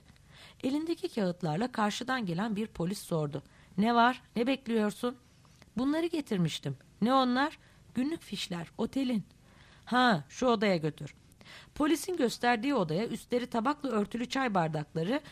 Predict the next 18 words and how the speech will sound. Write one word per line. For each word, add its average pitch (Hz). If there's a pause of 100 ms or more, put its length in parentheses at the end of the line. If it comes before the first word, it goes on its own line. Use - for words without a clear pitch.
(140)
kahve 214
fincanlarıyla 254
dolu 196
bir 208
askıyı 214
kayıtsızca 208
sallayarak 226
giren 180
ak 247
önlüklü 175
bir 196
kahveci 196
çırağının 180
ardından 233
girdi. 143 (460)
"Nerede 277
kaldın 220
be?" 254